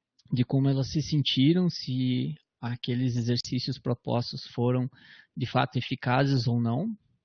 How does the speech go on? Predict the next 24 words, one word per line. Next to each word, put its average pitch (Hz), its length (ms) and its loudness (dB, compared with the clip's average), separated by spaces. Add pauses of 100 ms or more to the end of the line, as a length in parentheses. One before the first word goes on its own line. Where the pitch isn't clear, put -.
(720)
Sabemos 165 500 6
a 147 60 6
dar 143 220 6
essa 143 200 4
limitação 151 640 4
de 165 140 2
trinta 151 260 2
minutos, 165 1000 0 (140)
já 139 160 -2
trabalhei 135 480 0
com - 80 -4
essa, 127 500 -2
com - 80 -2
essa 127 160 0
parte 123 300 -4
da 127 140 0
adaptação 127 920 -2
e, 123 540 -2 (100)
e 127 380 2
muitas 143 300 4
vezes 131 180 4
ela 131 160 6
leva 131 260 6
semanas 139 720 2